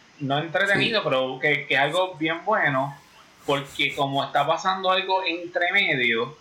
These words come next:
Speaker 1: nos le da, eh, mano libre al escritor de terminar la serie como le da la gana. Y ahí es que tenemos a lo mejor la contestación por qué no es que está en el siete.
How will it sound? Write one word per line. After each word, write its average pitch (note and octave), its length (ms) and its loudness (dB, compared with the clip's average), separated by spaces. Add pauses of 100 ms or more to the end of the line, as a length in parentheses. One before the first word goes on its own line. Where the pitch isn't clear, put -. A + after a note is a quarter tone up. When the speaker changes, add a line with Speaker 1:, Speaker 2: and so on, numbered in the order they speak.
(460)
Speaker 1:
nos C#3+ 400 -2
le C#3 220 2
da, C#3+ 520 2
eh, B2+ 840 2
mano D3 320 2
libre F#3+ 360 0
al F#3 100 2
escritor F#3 600 0
de C3+ 140 0
terminar C3 520 0
la E3 520 0
serie E3 840 2
como D3 260 -2
le C#3 100 2
da C3+ 120 4
la D#3 120 2
gana. E3+ 420 0 (580)
Y D3 200 0
ahí C3+ 180 2
es - 60 -10
que D3+ 100 -4
tenemos D#3+ 300 2
a D#3+ 60 4
lo D#3 60 2
mejor D#3 200 -2
la D#3+ 120 0
contestación D#3 520 0 (120)
por D3+ 260 0
qué D3+ 220 2
no D3+ 260 2
es D#3 140 -2
que D#3+ 100 -2
está D#3 280 0
en D3+ 80 0
el D3 120 -2
siete. D#3+ 540 0